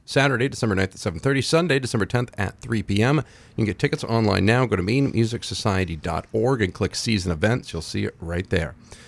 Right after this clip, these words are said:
We will have one more segment on the way. You're listening to The Breakfast Club, Maine's Big Z, ninety-two seven, one oh five five.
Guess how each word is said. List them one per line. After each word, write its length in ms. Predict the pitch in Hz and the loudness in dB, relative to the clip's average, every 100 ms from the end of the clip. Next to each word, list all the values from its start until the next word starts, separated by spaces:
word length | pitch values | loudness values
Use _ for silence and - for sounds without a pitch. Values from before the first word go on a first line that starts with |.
| - - - | -20 -18 0
We 240 | 104 147 | 6 6
will 120 | 131 | 6
have 180 | 127 117 | 2 2
one 100 | 120 | 0
more 160 | 120 120 | 2 0
segment 420 | - 117 113 120 - - | 0 -2 -4 -8 -8 -4
on 340 | 104 98 95 - | 0 0 -2 -4
the 160 | 87 | -6
way. 580 | 85 107 117 156 233 147 - - - - - - - - _ - | 0 2 4 4 0 -4 -8 -20 -20 -20 -20 -20 -20 -20 _ -4
You're 80 | 113 | 0
listening 180 | - 107 | 2 2
to 40 | |
The 40 | 95 | 2
Breakfast 320 | 107 - - | 0 -2 -10
Club, 120 | 82 | 0
Maine's 200 | 123 127 | 2 2
Big 140 | 131 113 | 0 2
Z, 120 | 151 | 2
ninety-two 460 | 165 190 127 - | 2 2 0 -2
seven, 260 | - 101 107 | -2 0 2
one 120 | 104 | 2
oh 40 | 104 | 2
five 220 | 104 110 | 0 0
five. 220 | 87 82 | -2 -4